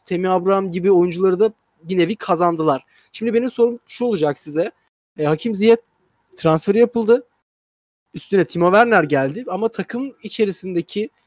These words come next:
diğer oyuncuların, e, durumu sizce ne olacak? Ve hani bu oyuncular takıma nasıl dahil olacak? Ya mesela, e,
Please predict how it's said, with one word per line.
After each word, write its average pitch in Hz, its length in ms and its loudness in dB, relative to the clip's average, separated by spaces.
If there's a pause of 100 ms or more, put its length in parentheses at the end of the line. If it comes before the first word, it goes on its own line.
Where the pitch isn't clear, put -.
(320)
diğer 208 220 4
oyuncuların, 208 800 2
e, 156 300 0
durumu 208 240 -2
sizce 202 380 0
ne 185 40 2
olacak? 147 560 0
Ve 175 120 2
hani 196 320 2 (460)
bu 185 100 2
oyuncular 214 300 4
takıma 208 540 0
nasıl 185 460 0 (300)
dahil 151 300 0
olacak? 135 580 -6 (600)
Ya 147 100 -2
mesela, 208 640 2
e, 170 60 0